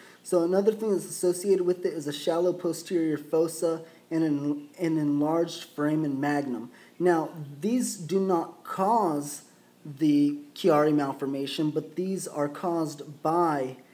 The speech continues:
the Chiari malformation most of the time. Now, in this last little tidbit, eighty percent of cases present at birth with hydrocephalus. This is sort of contradicted in another textbook, but I think most of my sources had something like this.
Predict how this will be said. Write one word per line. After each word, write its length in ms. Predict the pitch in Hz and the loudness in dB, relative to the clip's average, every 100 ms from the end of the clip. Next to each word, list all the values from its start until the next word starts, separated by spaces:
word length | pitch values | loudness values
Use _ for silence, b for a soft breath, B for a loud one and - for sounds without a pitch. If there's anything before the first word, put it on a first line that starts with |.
| B B | B B
the 100 | 147 | -6
Chiari 400 | 143 156 139 143 | -2 0 2 2
malformation 680 | 143 131 143 139 139 135 139 | -2 -4 -4 -4 -2 -4 0
most 280 | 143 139 - | 0 0 -4
of 40 | |
the 80 | 139 | -6
time. 440 | - 151 135 120 - - _ b b b b - | -2 -2 -2 -6 -12 -20 _ b b b b 0
Now, 120 | 185 | 4
in 100 | 202 | 4
this 160 | 208 202 | 2 0
last 320 | 170 196 220 | 0 0 0
little 140 | 247 202 | 0 0
tidbit, 540 | - 190 156 170 165 202 | 2 0 2 0 2 2
eighty 240 | 208 214 | 2 2
percent 380 | 208 208 - 196 | -2 -4 0 0
of 140 | 160 | 0
cases 440 | - 170 160 156 - | 0 0 0 -6 -8
present 460 | - 147 160 175 | -6 -2 0 0
at 160 | 147 143 | -2 -2
birth 460 | 156 160 143 - | 2 2 2 -4
with 140 | 147 - | -8 -6
hydrocephalus. 1080 | 160 151 139 - 175 147 - 123 101 - - _ _ _ b b b b b b b b - | -4 -4 -4 -4 -2 -2 -6 -10 -10 -16 -20 _ _ _ b b b b b b b b -14
This 420 | 147 196 254 - | 8 10 10 6
is 400 | - 196 202 - | 4 6 6 4
sort 180 | 202 220 | 6 6
of 120 | 226 | 6
contradicted 640 | - 208 202 190 180 208 175 | 0 0 2 2 2 2 2
in 80 | 160 | 4
another 340 | 151 165 175 | 4 2 0
textbook, 640 | 160 175 160 - 170 165 - | -2 -4 -4 -2 0 0 2
but 200 | 151 151 | 2 2
I 60 | |
think 220 | 151 180 | -2 -4
most 340 | 160 160 170 - | 0 0 0 -2
of 60 | |
my 100 | 151 | -2
sources 500 | 143 - 151 - 143 | -2 -2 -4 -6 -8
had 200 | 160 151 | -4 -4
something 380 | - 151 143 147 | -4 -4 -2 -2
like 260 | 143 135 123 | -2 -2 -4
this. 400 | 127 107 - | -6 -6 -12